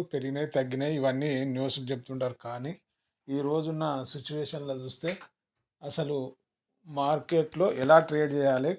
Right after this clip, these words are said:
ఏ కంపెనీ కొనాలి, ఎందుకు కొనాలి, అది ఒకసారి నేను వివరిస్తాను చూడండి. పక్కాగా నేను ఒక పదిహేను ఏళ్ళ అనుభవంలో చూస్తున్నా, దీని ఇన్వెస్ట్మెంట్ని ఎలా ప్లాన్ చేయాలి. నీవు హోల్డింగ్ చేయాలనుకుంటున్నావా, ట్రేడింగ్ చేయాలనుకుంటున్నావా, ప్రజెంట్ మార్కెట్లోకి ఎందుకు వస్తున్నావు అనేది మెయిన్ కంపేర్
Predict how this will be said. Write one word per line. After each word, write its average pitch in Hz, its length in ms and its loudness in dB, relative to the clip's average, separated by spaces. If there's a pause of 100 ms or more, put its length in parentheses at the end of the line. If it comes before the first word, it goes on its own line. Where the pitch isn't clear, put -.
(140)
ఏ 143 160 0
కంపెనీ 151 420 2
కొనాలి, 139 420 0
ఎందుకు 139 280 0
కొనాలి, 131 380 0 (460)
అది 135 200 -2
ఒకసారి 143 580 0
నేను 147 180 -4
వివరిస్తాను 139 600 -2
చూడండి. 135 460 -2 (480)
పక్కాగా 165 640 4 (120)
నేను 135 340 -2 (680)
ఒక 143 140 -2
పదిహేను 135 480 -4
ఏళ్ళ 156 160 -2
అనుభవంలో 147 580 -2
చూస్తున్నా, 143 600 -2
దీని 139 420 -2 (180)
ఇన్వెస్ట్మెంట్ని 147 880 -2
ఎలా 131 220 0
ప్లాన్ 135 380 -4
చేయాలి. 123 300 -4 (420)
నీవు 135 160 -4 (680)
హోల్డింగ్ 147 440 0
చేయాలనుకుంటున్నావా, 143 680 2
ట్రేడింగ్ 143 420 2
చేయాలనుకుంటున్నావా, 135 640 0
ప్రజెంట్ 143 400 0
మార్కెట్లోకి 135 640 -2
ఎందుకు 131 260 -4
వస్తున్నావు 135 320 0
అనేది 135 200 -2
మెయిన్ 143 280 -2
కంపేర్ 135 500 2